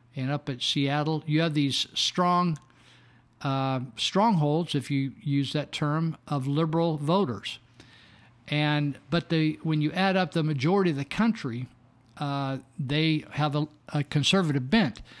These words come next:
In order to change that, you can, if you promise people when they get here that you'll give them benefits, free education, free health, subsidized housing,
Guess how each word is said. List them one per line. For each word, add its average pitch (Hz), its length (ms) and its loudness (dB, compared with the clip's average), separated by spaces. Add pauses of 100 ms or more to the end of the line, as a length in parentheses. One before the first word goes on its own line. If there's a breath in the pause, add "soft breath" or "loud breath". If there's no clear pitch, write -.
(140 loud breath)
In 175 180 2
order 240 200 2
to - 80 -4
change 226 480 4
that, 123 440 -2 (200)
you 156 280 2
can, 151 420 0 (100)
if 151 260 -4
you 147 160 2
promise 214 520 2
people 147 600 -2
when 139 160 0
they 139 100 0
get 175 280 0
here 120 320 -4 (1080)
that 151 160 0
you'll 156 180 2
give 185 220 2
them 175 160 2
benefits, 151 600 -2
free 160 340 -2
education, 160 680 -2
free 131 260 -2
health, 160 420 -2 (1000 loud breath)
subsidized 147 720 0
housing, 160 520 0